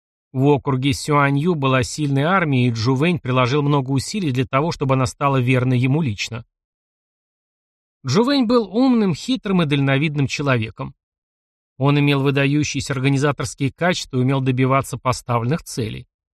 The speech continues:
Но при этом он был жестоким, коварным и сластолюбивым негодяем, который мог преспокойно изнасиловать жену своего сына.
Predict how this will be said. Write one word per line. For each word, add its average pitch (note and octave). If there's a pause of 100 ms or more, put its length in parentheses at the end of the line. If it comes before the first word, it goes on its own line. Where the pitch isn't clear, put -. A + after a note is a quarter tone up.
(140)
Но C#3+
при D3+
этом D3+
он C#3
был C#3
жестоким, F#3
коварным D3+
и -
сластолюбивым F3
негодяем, E3 (400)
который A#3+
мог A3+
преспокойно F3
изнасиловать C#3+
жену B2+
своего C3+
сына. B2